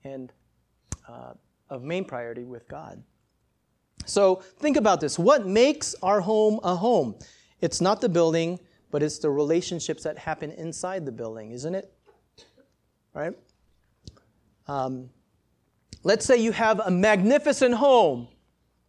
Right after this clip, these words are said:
you know, like five thousand square feet and marble countertops and marble floors. But every relationship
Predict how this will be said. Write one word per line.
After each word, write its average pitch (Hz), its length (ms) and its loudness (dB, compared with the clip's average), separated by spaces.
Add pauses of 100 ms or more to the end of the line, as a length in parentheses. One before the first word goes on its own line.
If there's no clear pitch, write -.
(460)
you 160 140 -2
know, 175 560 2
like 175 380 2
five 226 520 2
thousand 214 380 2
square 220 360 2
feet 185 480 4
and 151 220 0 (240)
marble 214 460 6
countertops 180 840 2
and 165 180 0
marble 214 440 6
floors. 185 840 2 (1300)
But 202 500 2 (280)
every 285 400 6
relationship 226 960 2